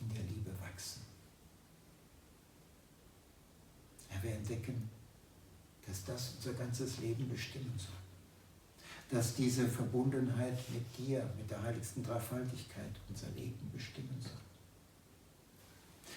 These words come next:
Und wir merken, wie wir immer wieder das korrigieren müssen, unser Leben.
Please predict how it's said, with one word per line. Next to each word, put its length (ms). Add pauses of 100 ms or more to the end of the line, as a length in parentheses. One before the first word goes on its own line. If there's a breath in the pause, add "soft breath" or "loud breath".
Und 140
wir 120
merken, 680 (800)
wie 160
wir 140
immer 220
wieder 300
das 220
korrigieren 720
müssen, 220
unser 240
Leben. 60